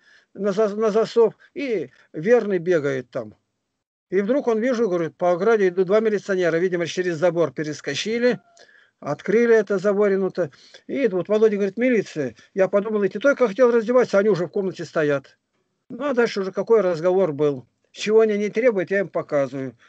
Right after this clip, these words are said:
Паспорт, смотрите внимательно. Дальше, что он говорил, человек, какая причина была. Какой, а он не, я говорю, "Это запишите". Интонации голоса, что это не подзаборный. Как поставлен голос. Дальше, не спотыкается,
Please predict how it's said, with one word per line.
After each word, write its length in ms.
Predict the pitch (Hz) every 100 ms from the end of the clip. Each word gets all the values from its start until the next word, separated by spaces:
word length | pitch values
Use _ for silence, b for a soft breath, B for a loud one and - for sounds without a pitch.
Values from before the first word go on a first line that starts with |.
| b b
Паспорт, 440 | 180 208 - 185 156
смотрите 380 | 175 202 190
внимательно. 640 | 165 151 143 135 143 135 120 _ b b b
Дальше, 340 | 156 170 - 160
что 180 | - 220
он 100 | 214
говорил, 420 | 202 196 160 151
человек, 480 | 131 156 139 139 131
какая 380 | - 170 214 214
причина 520 | - 196 - 175 151
была. 340 | 131 147 135 120 B B B
Какой, 320 | - 170 202 180
а 40 |
он 120 | 220
не, 100 | 208
я 160 | 175 185
говорю, 160 | 190 220
"Это 200 | 208 220
запишите". 720 | 226 269 269 175 170 160 101 _ _ _ b
Интонации 640 | - 160 151 190 220 - 202
голоса, 560 | 180 190 151 135 143
что 180 | 117 -
это 280 | 185 202 202
не 140 | 196
подзаборный. 840 | 190 196 170 220 180 160 147 156 120 _ _ _ _ _ _ _
Как 320 | - 190 202
поставлен 560 | - 180 - 196 190 175
голос. 300 | 160 151 147
Дальше, 400 | 170 160 - 143 - b b b
не 120 | 190
спотыкается, 1000 | 185 - 226 233 214 175 143 - - 117